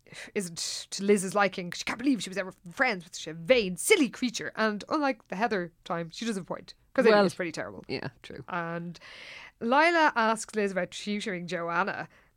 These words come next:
Speaker 1: um, 'cause she mentions that Joanna got an A in chemistry.
Speaker 2: Yes, yeah.
Speaker 1: 'Cause that's obviously the talk of the town.
Speaker 2: Yeah, I guess. <laughs>
Speaker 1: And Amy sneers and it's like, "Oh, she wouldn't have got an A. She must have
Speaker 2: She
Speaker 1: cheated."
Speaker 2: must have cheated, yeah.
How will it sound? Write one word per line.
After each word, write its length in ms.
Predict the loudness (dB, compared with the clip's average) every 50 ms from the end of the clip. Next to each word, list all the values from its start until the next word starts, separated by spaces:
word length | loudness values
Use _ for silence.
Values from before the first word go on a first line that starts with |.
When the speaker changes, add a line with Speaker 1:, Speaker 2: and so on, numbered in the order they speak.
| _ -6
Speaker 1:
um, 580 | -4 -4 -4 -4 -4 -6 -6 -8 -8 -10 -10 -12 _ _ _ _ -20 -20 _ _ _ _ _ _
'cause 140 | -12 -10 -10
she 80 | -8 -6
mentions 300 | -6 -6 -8 -8 -12 -12
that 100 | -12 -10
Joanna 240 | -8 -8 -8 -8 -8
got 260 | -6 -6 -6 -6 -8
an 80 | -10 -8 -6
A 180 | -6 -6 -6
in 80 | -8 -8
chemistry. 400 | -4 -2 -2 -2 -2 -2 0 0 2
Speaker 2:
Yes, 320 | 2 0 -2 -6 -6 -2
yeah. 180 | 0 0 0 0
Speaker 1:
'Cause 180 | -2 -6 -8 -8
that's 200 | -8 -8 -8 -8
obviously 240 | -10 -10 -12 -16
the 180 | -14 -14 -14 -8 0
talk 160 | 2 2 2
of 20 | 2
the 40 | 4
town. 480 | 6 6 6 6 6 4 0 -2 -4 -6
Speaker 2:
Yeah, 220 | -6 -6 -4 -4 -4
I 80 | -4
guess. 400 | -4 -4 -2 -2 -2 -4 -2 0 0 0 0
<laughs> 120 | 2 4
Speaker 1:
And 140 | 6 8 8
Amy 240 | 8 8 6 4 2
sneers 640 | 0 -2 -4 -4 -2 -2 0 0 0 0 -2 -6 -8
and 80 | -10
it's 100 | -12 -12
like, 120 | -10 -4 0
"Oh, 280 | 2 2 2 2 0 -4
she 160 | -6 -8 -10
wouldn't 220 | -10 -12 -14 -14 -16 _ -20
have 80 | -20 -20 _ _ _ _
got 140 | -4 -4 -4
an 80 | -4 -6
A. 100 | -10 -10
She 80 | -10 -12
must 140 | -12 -12 -8
have 60 | -2 0
Speaker 2:
She 160 | 0 2 4
Speaker 1:
cheated." 80 | 4
Speaker 2:
must 100 | 2 2 0
have 80 | -2
cheated, 520 | -2 0 0 0 0 0 -2 -4 -4 -4 -4
yeah. 220 | -2 -2 -2 -4